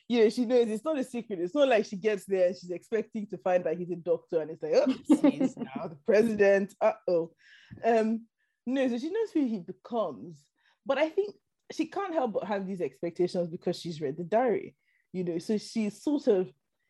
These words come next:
Speaker 1: she's wanting to meet the man from forty-eight years ago and almost trying to find out to see, is that forty-eight-year-old Francis that I read about, is he somewhere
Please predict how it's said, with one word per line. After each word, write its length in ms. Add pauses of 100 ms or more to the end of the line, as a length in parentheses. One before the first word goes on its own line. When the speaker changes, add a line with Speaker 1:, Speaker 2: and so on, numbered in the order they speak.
(120)
Speaker 1:
she's 240
wanting 680
to 80
meet 420
the 100
man 360 (100)
from 260 (100)
forty-eight 540
years 260
ago 500 (480)
and 500 (540)
almost 360
trying 240
to 80
find 500
out 220
to 120
see, 600 (120)
is 240
that 300
forty-eight-year-old 1400 (800)
Francis 640 (460)
that 120
I 100
read 180
about, 320
is 140
he 140
somewhere 800